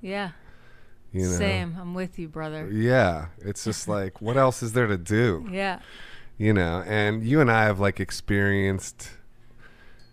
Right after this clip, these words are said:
Speaker 2: you know, enough, you know, I don't, enough stuff to know, I think, that it's like, that's where the, that's where the joy and magic is, really, is, like,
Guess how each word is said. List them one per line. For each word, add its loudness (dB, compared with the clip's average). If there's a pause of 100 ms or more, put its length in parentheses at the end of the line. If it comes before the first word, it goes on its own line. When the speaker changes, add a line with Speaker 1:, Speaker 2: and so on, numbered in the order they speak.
(100)
Speaker 2:
you 0
know, 0
enough, -2 (1300)
you 2
know, 2
I 6
don't, 0 (360)
enough 2
stuff 2
to 0
know, 2
I 2
think, -4
that -2
it's -14
like, -2 (100)
that's -2
where 2
the, 0 (100)
that's -4
where 0
the -4
joy 0
and -2
magic -6
is, -4
really, -6
is, -8
like, -10